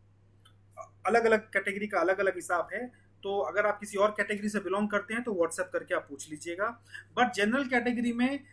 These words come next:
साढ़े पाँच सौ से ऊपर अगर आपके marks हैं तो आप सेफ हैं, General, ईडब्ल्यूएस, ओबीसी, तीनों कैटेगरी में। अ, ईडब्ल्यूएस और ओबीसी में बस दस पाँच नंबर का ही फर्क होता है, पाँच सौ चालीस, पाँच सौ पैंतीस तक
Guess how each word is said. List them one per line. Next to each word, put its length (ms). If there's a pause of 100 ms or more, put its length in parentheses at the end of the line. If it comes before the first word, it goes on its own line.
(120)
साढ़े 280
पाँच 360
सौ 120
से 140
ऊपर 300
अगर 200
आपके 220
marks 360
हैं 100
तो 80
आप 80
सेफ 340
हैं, 120
General, 400
ईडब्ल्यूएस, 440
ओबीसी, 320
तीनों 240
कैटेगरी 500
में। 80 (840)
अ, 340 (520)
ईडब्ल्यूएस 460
और 80
ओबीसी 300
में 160
बस 240
दस 180
पाँच 200
नंबर 180
का 140
ही 100
फर्क 300
होता 280
है, 60
पाँच 280
सौ 60
चालीस, 360
पाँच 220
सौ 80
पैंतीस 360
तक 240